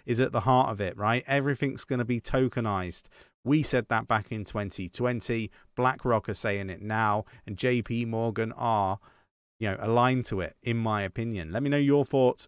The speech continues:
and opinions on all of this stuff. Now, Robinhood, uh, May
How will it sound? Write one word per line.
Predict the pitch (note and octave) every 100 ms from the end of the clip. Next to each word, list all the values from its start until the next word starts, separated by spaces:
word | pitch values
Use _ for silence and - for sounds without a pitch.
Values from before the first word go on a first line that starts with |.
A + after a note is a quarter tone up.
| -
and | B2+
opinions | - B2+ A2+ G2+ G2 - _ _ _
on | G2+ -
all | C3+ B2 A#2 A2+ A2+
of | - F#2+ -
this | A2 G2 - - - _ _ _
stuff. | - - C3 A2+ F2 -
Now, | A2+ A#2+
Robinhood, | A#2 D3 C#3+ C#3+ C3+ C#3+ C#3 - - - _ -
uh, | A#2 B2
May | B2 D3 D3+ D3